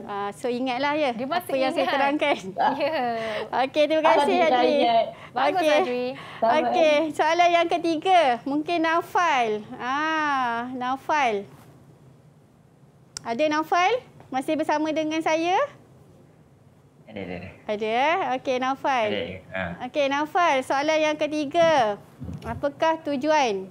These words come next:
Speaker 1: penempatan visi dalam perniagaan? Huraikan secara ringkas.
Speaker 4: Ah, jawapannya memahami dan bekerjasama
Speaker 1: Mhm.
Speaker 4: serta bertindak berdasarkan tanggungjawab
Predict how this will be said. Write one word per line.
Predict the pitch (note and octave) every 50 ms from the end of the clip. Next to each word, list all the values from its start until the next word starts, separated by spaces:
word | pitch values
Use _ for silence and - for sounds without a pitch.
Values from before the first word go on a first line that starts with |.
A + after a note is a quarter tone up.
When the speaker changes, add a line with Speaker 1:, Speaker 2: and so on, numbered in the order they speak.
| - - -
Speaker 1:
penempatan | - D4 D4 D4 D4 D4 C#4+ C#4+ C#4+ C#4 C#4 C#4 C#4 C#4 C#4 C#4 C#4 C#4 D4 - - - - - - - - - - - B3+ B3+ C4+ - - - D#4+ D4+ C#4+ C#4 B3
visi | A#3 B3+ C4+ C4 - - F4 D#4+ C#4+
dalam | A#3 B3+ B3 B3 B3+ C4 C4+ C#4
perniagaan? | - - C4+ B3+ A#3+ A#3+ B3 A#3+ A#3+ A#3 A3+ A#3 F3+ E3+ C4 B3+ A#3 F#3 E3+ E3+ - - - - - - - - - _ _ _ - - - - - - - - - - - - - - - -
Huraikan | - A3 A#3 B3 C4+ C#4 C#4 C#4 - E4+ D#4 D#4 D#4 -
secara | - C#4+ C4+ - C#4 C4 C4 B3+ C4 C4
ringkas. | B3+ B3 A#3+ B3 C4 C4 - - - - - -
Speaker 4:
Ah, | - A2+ G#2+ G#2 G2+ G2+ G2+
jawapannya | G2 G#2 G#2 G#2 A2+ A#2 B2 A#2+ A#2
memahami | A2 G#2+ G#2 G#2 G#2 G#2 A2 A#2 B2 A#2+
dan | G#2 G#2+ G#2+ G#2
bekerjasama | F#2+ F#2+ - G2 G2+ F#2 - - F#2+ F#2+ F#2+ G2 G#2 G#2 A2 A#2+ - - - - - - - -
Speaker 1:
Mhm. | G3 G3+
Speaker 4:
serta | G#3 G3+ G#3+ G#3 G#3+ A3+ C4 D#4 G#2 G#2
bertindak | G2 - G2+ F#2+ - G2+ G2+ G#2 G#2+ - F#2+
berdasarkan | F#2 F#2+ - - G2+ - - G#2 G2+ -
tanggungjawab | - G2 G2 F#2+ F#2 F#2+ F#2+ F#2+ G2 G2 - -